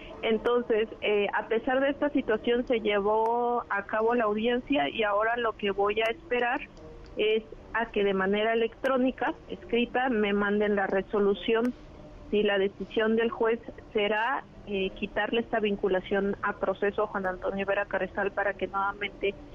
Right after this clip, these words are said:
eh, pues intente salir, ¿no? Con esta, eh, con este amparo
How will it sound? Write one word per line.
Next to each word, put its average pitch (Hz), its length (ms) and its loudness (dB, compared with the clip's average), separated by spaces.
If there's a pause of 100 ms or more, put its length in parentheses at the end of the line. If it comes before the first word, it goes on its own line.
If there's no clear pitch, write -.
(300)
eh, 190 240 2
pues 208 180 0
intente 220 460 2
salir, 190 400 0
¿no? 208 140 0
Con 214 260 2
esta, 269 680 0
eh, 202 400 2
con 214 200 0
este 233 240 -2
amparo 262 580 0